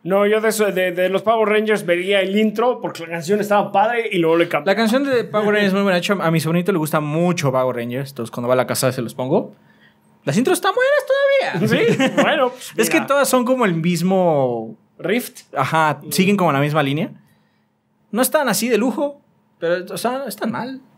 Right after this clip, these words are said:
Speaker 1: Pues sí.
Speaker 2: Pero no, mames, no aguanto la serie. O sea, la está viendo y mi sobrino está súper emocionado. Y así digo,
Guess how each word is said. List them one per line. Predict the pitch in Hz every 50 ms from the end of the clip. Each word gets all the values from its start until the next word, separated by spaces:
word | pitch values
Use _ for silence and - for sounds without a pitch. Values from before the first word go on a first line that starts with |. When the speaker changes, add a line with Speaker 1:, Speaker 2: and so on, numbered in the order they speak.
| _ _ _
Speaker 1:
Pues | - 160 -
sí. | 151 147
Speaker 2:
Pero | 143 165 165 160 160
no, | 156 156 160 160
mames, | 143 139 143 156 143 135
no | 135
aguanto | 143 147 156 156 170
la | 139 117
serie. | - - 143 143 123
O | 113
sea, | - 139 131
la | 135
está | 135 - -
viendo | 165 165 185 196 208 208 196
y | 165 117
mi | 123
sobrino | 123 131 127 135 165
está | 165 - - -
súper | 208 - - 311 - 311 294 277
emocionado. | - - - - - - 214 196 - 247 - - - 392 381
Y | 294 185
así | - - 175
digo, | 170 147 - 139